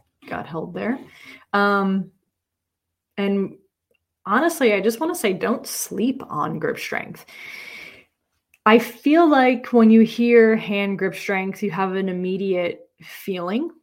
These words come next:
Um, so if you're a P T, I want you to just, you know, think about what's the first thought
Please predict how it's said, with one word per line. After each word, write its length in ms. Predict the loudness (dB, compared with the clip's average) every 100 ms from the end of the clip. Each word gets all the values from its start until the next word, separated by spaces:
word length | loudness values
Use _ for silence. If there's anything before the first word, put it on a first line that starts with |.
| _ _ _ -6
Um, 480 | -2 -2 -4 -6
so 160 | -8 -6
if 140 | -4
you're 140 | -2 -4
a 40 |
P 220 | -6 -12
T, 340 | -12 -8 -2 -2
I 60 |
want 220 | -2 -6 -8
you 60 |
to 60 | -8
just, 540 | -8 -8 -10 -14 -20 _ -12
you 80 | -10
know, 240 | -8 -12 -14
think 300 | -2 0 0
about 420 | 0 2 0 0
what's 220 | -4 -4
the 180 | -6 -6 -12 _
first 420 | -2 -2 -2 -10
thought 400 | -4 0 0 -4